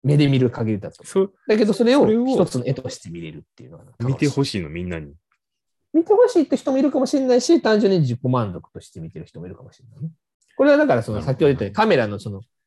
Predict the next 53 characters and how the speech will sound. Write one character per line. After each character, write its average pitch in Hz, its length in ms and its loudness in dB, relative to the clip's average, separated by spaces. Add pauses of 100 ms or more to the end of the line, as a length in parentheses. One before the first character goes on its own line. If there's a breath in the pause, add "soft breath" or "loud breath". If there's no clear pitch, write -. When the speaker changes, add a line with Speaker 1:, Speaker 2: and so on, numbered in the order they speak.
(140)
Speaker 1:
求 160 420 2
め 220 100 4
る 190 140 6
も 180 140 2
の 127 80 2
の 101 80 -6
ユ 165 200 2
ー - 40 4
ザ 165 400 4
ー 151 40 0
イ 156 60 0
ン 147 100 2
サ 117 120 -8
イ 87 80 -12
ト 85 80 -18
が 87 80 -16
そ 202 100 0
れ 233 80 6
ぞ 170 80 2
れ 92 80 -4
違 - 160 -12 (140)
う 113 80 -2
か - 100 -14
ら、 73 300 -14 (720)
ど 143 100 0
こ 175 260 4
を 165 60 2
切 143 140 -2
り 127 100 0
取 120 140 0
る 107 40 -2
か 90 100 -8
っ - 100 -18
て - 80 -14
い 85 40 -10
う 80 40 -12
の 78 80 -12
は 76 80 -10
あ - 20 -8
る 76 100 -12
と - 100 -20
思 - 60 -20
い - 140 -20
ま - 60 -20
す - 100 -20
け - 100 -20
ど - 60 -20
ね。 101 120 -20 (160)
Speaker 2:
ア 196 180 0
ー 175 40 0
ト 67 200 -8
な 57 120 -16
の - 20 -20